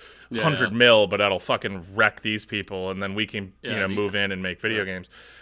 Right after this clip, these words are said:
Speaker 2: But Nintendo won, and so then they named Kirby after John Kirby. And,
Speaker 1: Yeah.
Speaker 2: uh, it's just funny to see the, the parallel there. Anyway, the whole reason
Speaker 1: Yeah.
Speaker 2: that I mentioned Zelda in the first place is I G N gave that game a fucking ten out of ten. They gave Tears of the
Speaker 1: Yeah.
Speaker 2: Kingdom a perfect score.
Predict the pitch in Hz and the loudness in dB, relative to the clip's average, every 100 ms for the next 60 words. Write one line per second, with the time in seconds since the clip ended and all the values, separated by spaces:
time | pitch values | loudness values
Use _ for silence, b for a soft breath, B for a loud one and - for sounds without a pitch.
0 | B - 117 110 113 143 127 113 107 98 | B -4 -2 0 0 0 2 2 0 -2
1 | 98 110 127 104 101 95 90 101 98 98 | -6 -4 -2 -2 -4 -6 -6 -8 -6 -8
2 | 101 98 - 117 110 92 92 87 95 90 | -6 -8 -8 -2 -2 -2 -6 -6 -10 -10
3 | 92 90 - 104 90 92 _ b b b | -12 -8 -6 -6 -6 -16 _ b b b
4 | b - 104 101 95 95 92 92 - _ | b -6 -2 -2 0 0 0 -2 -6 _
5 | _ _ 117 - 113 - 117 107 98 - | _ _ -10 -8 -8 -6 -4 -2 -2 -6
6 | - 101 95 92 92 - - 92 - 107 | -6 -6 -6 -4 -6 -8 -12 -14 -8 -6
7 | 98 90 90 92 92 - 151 123 123 180 | -6 -8 -12 -14 -8 0 2 4 2 2
8 | 185 160 110 120 110 107 113 117 110 101 | 2 2 2 4 4 2 -2 -4 -6 -6
9 | 92 - 101 113 120 110 95 107 151 147 | -12 -14 -4 2 2 2 -2 -4 -4 -2
10 | 101 90 104 - B B - 143 170 151 | -4 -4 -10 -12 B B 4 4 4 4
11 | 143 143 120 104 107 107 104 113 - 104 | 6 6 2 2 4 4 4 4 2 -4
12 | 95 113 101 92 - 110 95 87 - 95 | -2 -2 -2 -4 2 2 2 -2 -4 -4
13 | 85 120 151 160 127 - - 139 120 98 | 2 2 6 4 2 -8 -4 -2 -2 -2
14 | 123 107 90 - 107 101 - - 123 104 | -2 -4 -4 -2 -2 -2 -10 -4 0 0